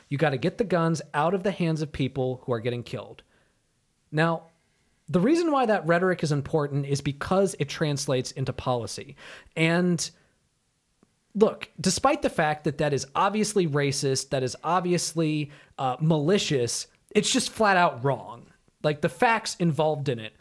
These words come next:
are just wrong. So let's break down the stop and frisk policy under Mike Bloomberg. So as you can probably guess,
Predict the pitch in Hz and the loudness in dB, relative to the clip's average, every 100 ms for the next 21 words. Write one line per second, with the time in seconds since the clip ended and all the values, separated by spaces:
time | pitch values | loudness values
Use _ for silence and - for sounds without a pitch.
0 | _ - 147 139 143 127 - - _ _ | _ -4 -2 0 0 0 -4 -12 _ _
1 | - 117 135 120 104 - - 147 - - | -18 -4 0 0 -2 -16 -20 -20 -20 -6
2 | - 190 180 - _ 214 294 - - - | 2 2 0 -8 _ 2 2 2 -4 -6
3 | _ _ - 147 196 196 - 180 170 165 | _ _ -8 2 2 2 0 0 2 2
4 | 160 151 143 143 - 156 147 139 - 135 | 0 -2 -4 -4 0 -2 0 -4 -2 -4
5 | - - 131 120 110 127 113 123 _ 143 | -4 -2 -2 -2 -4 -4 -6 -10 _ -6
6 | 131 123 117 113 _ 123 107 - 107 104 | -4 -2 -4 -6 _ -10 -10 -10 -14 -12
7 | 120 113 - _ _ _ _ _ - 202 | -16 -16 -20 _ _ _ _ _ -2 0
8 | 202 285 349 - - 190 - - 165 170 | 2 0 0 -2 -2 -2 -2 -2 0 0
9 | 147 139 110 113 - - - | 0 -2 -2 -6 -6 -8 -8